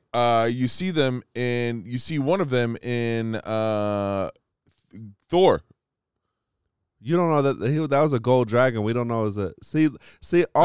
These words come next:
Speaker 2: all
Speaker 1: know,
Speaker 2: the,
Speaker 1: I guess
Speaker 2: all
Speaker 1: you're
Speaker 2: the,
Speaker 1: right,
Speaker 2: the,
Speaker 1: yeah.
Speaker 2: I mean, to me that looked, I, I don't know. Like I was, I was skim-, when the credits were going, I was looking at all the, the god credits,
Speaker 1: Mm-hmm.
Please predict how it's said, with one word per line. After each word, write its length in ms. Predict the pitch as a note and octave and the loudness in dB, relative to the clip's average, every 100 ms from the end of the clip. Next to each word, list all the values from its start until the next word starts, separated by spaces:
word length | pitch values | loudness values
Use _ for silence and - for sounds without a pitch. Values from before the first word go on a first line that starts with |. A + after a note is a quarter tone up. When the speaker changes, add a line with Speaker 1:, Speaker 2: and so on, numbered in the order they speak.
| F#3 | 8
Speaker 2:
all 80 | D3+ | 8
Speaker 1:
know, 240 | D3 - | 6 6
Speaker 2:
the, 60 | E3 | 4
Speaker 1:
I 100 | C3+ | 0
guess 180 | C#3+ C#3+ | 0 4
Speaker 2:
all 180 | D3+ F3+ | 6 8
Speaker 1:
you're 100 | G3 | 8
Speaker 2:
the, 160 | F#3+ F3+ | 6 4
Speaker 1:
right, 100 | - | 4
Speaker 2:
the, 640 | D#3+ D#3+ G#2+ G2+ C#3+ - _ _ _ _ _ _ _ _ _ - | 6 6 6 6 4 0 _ _ _ _ _ _ _ _ _ -2
Speaker 1:
yeah. 60 | B2+ | 0
Speaker 2:
I 40 | |
mean, 360 | D3+ D3 C3 A2+ _ _ | 0 0 -2 -6 _ _
to 120 | - C#3 | -6 -2
me 140 | D#3+ | 0
that 220 | D#3 C3+ | 2 2
looked, 260 | B2+ B2+ - _ _ _ _ _ _ _ - | 2 -2 -4 _ _ _ _ _ _ _ -2
I, 120 | D3+ - | -2 2
I 140 | E3 | 2
don't 120 | E3+ | 2
know. 200 | E3 D3 - | 2 2 2
Like 200 | C3 C3 | -2 0
I 120 | A#2+ D3+ | 2 2
was, 360 | D#3+ C#3 - _ G#2+ | 2 -2 -8 _ -2
I 100 | C#3 | 0
was 180 | C#3 | 0
skim-, 360 | - - D3+ C3 | -4 -8 -8 -6
when 140 | C3+ B2 | -6 -6
the 60 | |
credits 380 | - C#3+ D3+ C#3+ | -2 -2 -2 -4
were 80 | B2+ | -4
going, 300 | A#2+ B2+ C3+ | 0 0 0
I 80 | B2+ | 0
was 220 | A2+ G#2 | -2 -2
looking 480 | A#2 C3 D3 C#3+ C#3+ _ _ _ _ A#2+ | -4 -2 -4 -8 -10 _ _ _ _ -2
at 320 | B2 A#2+ - _ _ _ _ _ - | 0 0 -2 _ _ _ _ _ -2
all 240 | A#2+ A#2+ | 0 0
the, 480 | G#2+ A2 G#2 G2 F#2 _ _ _ _ _ G#2 | 0 -2 0 -2 -4 _ _ _ _ _ -8
the 120 | G#2+ | -8
god 380 | F2 A2+ A#2 B2 | -2 2 2 0
credits, 480 | - C#3 C#3+ D3+ - | -2 -2 -2 -6 -8
Speaker 1:
Mm-hmm. 300 | A#2 A#2 B2 | -6 -6 -6